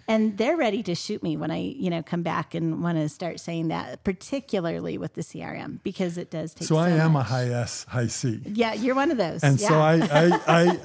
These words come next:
Speaker 2: I do not enjoy change, but sometimes change is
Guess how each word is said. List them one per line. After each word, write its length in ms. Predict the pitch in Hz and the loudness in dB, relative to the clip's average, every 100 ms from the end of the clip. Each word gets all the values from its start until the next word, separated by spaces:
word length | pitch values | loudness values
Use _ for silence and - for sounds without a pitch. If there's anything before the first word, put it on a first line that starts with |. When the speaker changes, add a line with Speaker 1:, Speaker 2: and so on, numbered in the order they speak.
| 151 | 4
Speaker 2:
I 40 | |
do 180 | 151 190 | 6 6
not 360 | 170 165 165 - - - _ _ _ _ _ _ - | 6 4 0 -4 -18 -20 _ _ _ _ _ _ 4
enjoy 540 | 151 123 123 143 151 | 6 6 4 4 4
change, 640 | 156 - 147 147 160 160 - | 2 0 2 4 4 4 2
but 260 | 135 - | 0 -2
sometimes 640 | - 143 151 - 165 156 - | 0 2 4 4 4 4 4
change 440 | 147 139 139 127 | 2 4 2 0
is 320 | 160 127 123 | -2 -2 -2